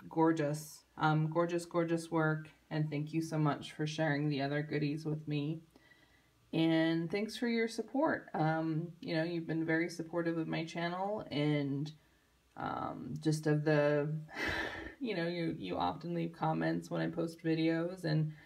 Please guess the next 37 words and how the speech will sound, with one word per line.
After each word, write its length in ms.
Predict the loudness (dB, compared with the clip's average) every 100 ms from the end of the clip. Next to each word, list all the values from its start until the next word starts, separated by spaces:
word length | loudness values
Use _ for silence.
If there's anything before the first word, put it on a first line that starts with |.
| -20 -20 _ -2
that 180 | 0
means 200 | 2 2
a 60 | 2
lot 380 | 2 0 -4 -10
to 120 | -4
me. 280 | -2 -2 -4
So 340 | -8 -4 -4 -4
thank 240 | -6 -6 -6
you 80 | -8
for 200 | -4 0
that. 440 | 2 4 0 -4 -14 _ _ _ _ 0
And, 600 | 4 4 4 2 2 2
um, 520 | 0 -2 -4 -6 -8 -12 _ -8
again, 420 | -4 -2 -4 -4
thank 260 | -2 -2 -2
you 160 | -6
for 140 | -6 -4
these 200 | -4 -4
things 280 | -4 -4
that 100 | -2
you've 160 | -4 -4
sent. 380 | -2 -2 -2 -2
They 120 | -2
really 260 | 0 2 2
made 220 | 0 0
my 160 | 0
day, 600 | 0 0 2 2 2 0 -4 -12 -2
and, 760 | 2 4 6 4 4 2 0 -2 -2
um, 640 | 0 0 -2 -4 -4 -6 -12 -10 -2
I'll, 440 | 0 0 -4 -10 _ _ _ _ _ _ -2
you 100 | 0
know, 220 | 2 -2 -8 -18 -8
use 380 | -4 -2 0 2
and 140 | 2
cherish 460 | 2 2 2 0 -2
things 420 | 0 2 0 -2
for 500 | -2 0 2 2